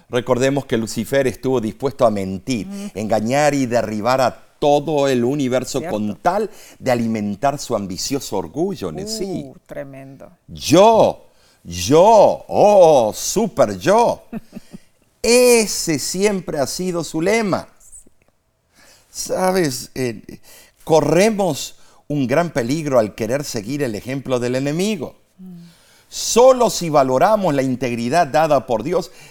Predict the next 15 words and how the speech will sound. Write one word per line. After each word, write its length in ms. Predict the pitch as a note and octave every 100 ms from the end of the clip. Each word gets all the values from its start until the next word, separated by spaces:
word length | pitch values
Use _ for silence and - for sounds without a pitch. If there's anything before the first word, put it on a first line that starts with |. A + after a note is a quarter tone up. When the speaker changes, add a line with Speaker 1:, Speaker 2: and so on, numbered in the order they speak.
| -
Speaker 1:
seremos 480 | - C3 D#3+ E3+ -
capaces 640 | G#2+ - C3+ - C#3 B2
de 100 | G#2
buscar, 720 | F2+ D#2+ - E3+ G#3 A3+ G#3+ _ _ _ _ - -
hacer 920 | G2+ F#2 - - C#3 F3+ G3 G3+ - _ _ _ _ -
lo 460 | A#2+ B2+ C3 A#2
correcto 840 | G#2+ F#2+ G#2+ F#3 G3 F3 G3 F#3+ -
Speaker 2:
Mm. 40 |
Speaker 1:
y 100 | D3+
saciar 720 | B2+ - G2+ - C3+ E3 F3
las 200 | F3+ E3+
necesidades 720 | B2 A2 - F#2+ F#2+ G2+ C3
de 60 | D3+
los 160 | C#3 C#3
demás, 460 | C#3+ D3 A2+ -